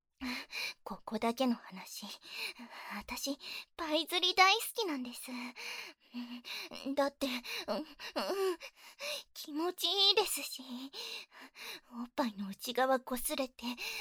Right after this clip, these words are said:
うん、うん、うん、感じちゃうんですよ。あ、うん、うん、うん。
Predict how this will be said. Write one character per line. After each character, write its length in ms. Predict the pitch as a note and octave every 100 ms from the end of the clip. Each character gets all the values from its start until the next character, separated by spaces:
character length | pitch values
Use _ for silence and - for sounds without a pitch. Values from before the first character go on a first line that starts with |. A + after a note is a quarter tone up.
| - - C4+ - - -
う 60 | C#4
ん、 20 |
う 20 |
ん、 40 |
う 40 | A#3
ん、 640 | A#3 _ - G#4+ F#4+ G4 - - B3+ E4 F4+ - - - - C#5 -
感 280 | - - F#4
じ 160 | E4 -
ち 80 |
ゃ 220 | G#4 G4+ G#4
う 40 |
ん 40 |
で 80 | G4
す 140 | F#4+ D4
よ。 80 | C4 C#4 E4 - C#5+ A4+ - D4+ - - -
あ、 180 | - E4 - -
う 100 | D#4
ん、 40 |
う 40 | F#4+
ん、 60 |
う 40 |
ん。 40 | F4+